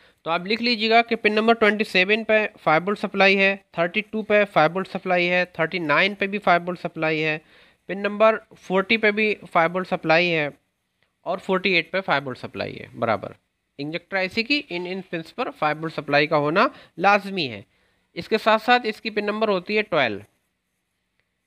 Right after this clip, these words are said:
पिन नंबर होती है ट्वेल्व और ट्वेल्व पे भी ट्वेल्व वोल्ट सप्लाई चाहिए। पिन नंबर ट्वेल्व पर ट्वेल्व वोल्ट सप्लाई चाहिए, जो बैटरी की तरफ से आती है वो चाहिए,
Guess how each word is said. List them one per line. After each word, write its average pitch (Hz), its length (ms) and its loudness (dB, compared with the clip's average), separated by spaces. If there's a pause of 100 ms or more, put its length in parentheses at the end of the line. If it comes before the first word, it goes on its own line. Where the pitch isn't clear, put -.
पिन 160 80 -12
नंबर 202 260 -4
होती 185 220 -2
है 220 140 4
ट्वेल्व 117 400 0 (500)
और 208 280 0
ट्वेल्व 190 340 -2
पे 196 160 -4
भी 220 320 0 (920)
ट्वेल्व 214 260 2
वोल्ट 208 140 -2
सप्लाई 131 340 0
चाहिए। 101 360 -4
पिन 139 160 -10
नंबर 160 240 -6
ट्वेल्व 147 340 -2
पर 226 100 0 (160)
ट्वेल्व 151 300 -2
वोल्ट 156 160 -6
सप्लाई 160 560 -2 (100)
चाहिए, 131 680 -2 (120)
जो 180 140 -10
बैटरी 196 340 -2
की 185 80 -16
तरफ 147 220 -4
से - 120 -2
आती 123 300 0
है 175 80 -4
वो 190 220 -12 (120)
चाहिए, 98 360 -8